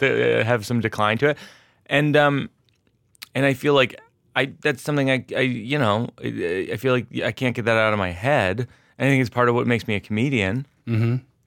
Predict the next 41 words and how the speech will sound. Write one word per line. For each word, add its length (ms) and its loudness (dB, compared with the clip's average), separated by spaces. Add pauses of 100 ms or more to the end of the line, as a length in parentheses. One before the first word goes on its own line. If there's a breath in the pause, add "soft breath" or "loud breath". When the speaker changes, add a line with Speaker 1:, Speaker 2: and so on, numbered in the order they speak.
Speaker 1:
uh, 460 0 (200)
because 400 -4
I 100 0
think 220 -2
about 280 0
that. 300 0
And 100 -4
I 80 -2
think 180 -8
that 140 -6 (120)
part 220 0
of 80 -4
the, 100 -2 (440 soft breath)
part 160 2
of 40 0
the 80 2
job 380 4
of 100 2
a 80 0
certain 300 -2
type 240 0
of 120 -6
comedian 600 -2 (180)
is, 320 -4 (480 soft breath)
like, 180 -4 (140)
like, 200 -2 (240)
what 360 -10
the 100 -8
kind 180 -4
of 60 -6
stuff 100 -4 (160)
I 40 2
do 280 0
is, 240 0 (480 soft breath)
is 160 -6
to 100 -6
take 280 -2
the 80 -2
darkness 600 0
and, 280 -2
and, 420 -2